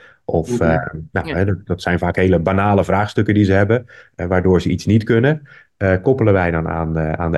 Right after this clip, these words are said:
Speaker 1: R D W. En dan met elkaar gaan wij zorgen dat dan, eh, één, twee of drie van dit soort voertuigen uiteindelijk worden toegepast.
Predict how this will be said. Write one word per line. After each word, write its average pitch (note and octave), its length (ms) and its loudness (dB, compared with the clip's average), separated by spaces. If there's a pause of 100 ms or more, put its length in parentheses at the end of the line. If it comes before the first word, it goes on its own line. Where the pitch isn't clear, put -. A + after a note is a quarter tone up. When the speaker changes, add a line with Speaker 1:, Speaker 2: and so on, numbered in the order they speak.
Speaker 1:
R D#2+ 40 2
D D#2+ 80 -2
W. D#2+ 40 2
En A2 220 2
dan E2 140 0
met F#2+ 180 0
elkaar G#2+ 680 -2 (160)
gaan F2+ 160 -4
wij E2+ 160 2
zorgen F#2 440 2
dat F2 200 -2
dan, D#2+ 340 -2
eh, D#2 120 -2 (120)
één, E2 280 -4
twee E2+ 340 -2
of E2 80 -4
drie E2+ 260 -4
van E2+ 120 -4
dit E2+ 120 -2
soort E2+ 180 -6
voertuigen F2+ 440 0
uiteindelijk D#2+ 400 -4
worden D#2+ 220 -4
toegepast. C#3+ 600 0